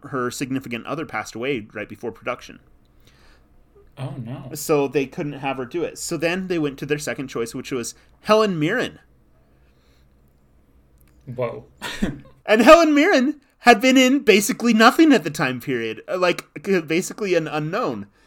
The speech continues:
Speaker 1: So then eventually they make their way over to Sigourney Weaver. And Sigourney Weaver, you know, they had some connections to. And, uh, Meryl Streep knew Sigourney Weaver and,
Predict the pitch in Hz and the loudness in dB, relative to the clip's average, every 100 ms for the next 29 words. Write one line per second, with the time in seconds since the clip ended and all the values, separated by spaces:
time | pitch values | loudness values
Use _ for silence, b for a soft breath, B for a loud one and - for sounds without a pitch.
0 | b b - 262 294 285 202 294 330 359 | b b -6 0 2 4 4 4 2 0
1 | 285 240 208 214 214 214 156 131 160 151 | 2 2 0 0 0 2 2 2 2 0
2 | 170 175 - 135 151 196 196 160 175 170 | -2 -6 -6 -4 -2 -4 -4 -4 -2 -2
3 | 196 302 185 135 127 135 135 135 139 143 | -2 -2 -2 -2 -4 -6 -6 -4 -4 -4
4 | 196 196 165 131 147 131 131 117 135 135 | -6 -6 -6 -6 -2 -2 -4 -6 -10 -10
5 | 104 107 123 117 - 120 123 117 117 - | -12 -12 -14 -12 -8 -8 -8 -10 -10 -12
6 | b b - 120 117 113 123 113 - 120 | b b -14 -8 -6 -6 -8 -10 -10 -8
7 | 120 - 117 117 113 117 113 - 123 127 | -8 -8 -10 -8 -6 -8 -12 -16 -10 -8
8 | 120 113 135 165 180 98 110 110 | -8 -8 -8 -8 -8 -10 -12 -14